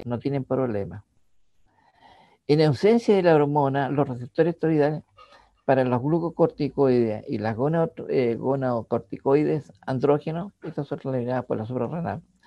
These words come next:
de suprarrenal, residen, residen en el citoplasma, mientras que los receptores de, de estrógenos y progesterona están a nivel del núcleo, ¿ya?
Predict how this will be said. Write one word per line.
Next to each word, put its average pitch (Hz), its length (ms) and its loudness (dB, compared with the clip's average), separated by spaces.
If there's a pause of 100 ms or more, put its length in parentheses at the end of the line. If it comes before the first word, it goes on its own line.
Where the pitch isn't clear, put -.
(880)
de - 260 -6
suprarrenal, 143 560 0 (100)
residen, 170 500 0 (640)
residen 180 440 2
en 170 60 2
el 151 40 -2
citoplasma, 160 760 0 (680)
mientras 139 360 2
que 139 80 4
los 135 140 4
receptores 135 580 0
de, 120 200 -4 (180)
de 113 140 -2
estrógenos 107 720 0
y 117 80 -4
progesterona 156 880 -2 (280)
están 139 600 -2 (180)
a 120 120 -2
nivel 120 260 -2
del 104 200 -4
núcleo, 92 460 -8 (200)
¿ya? 123 300 -10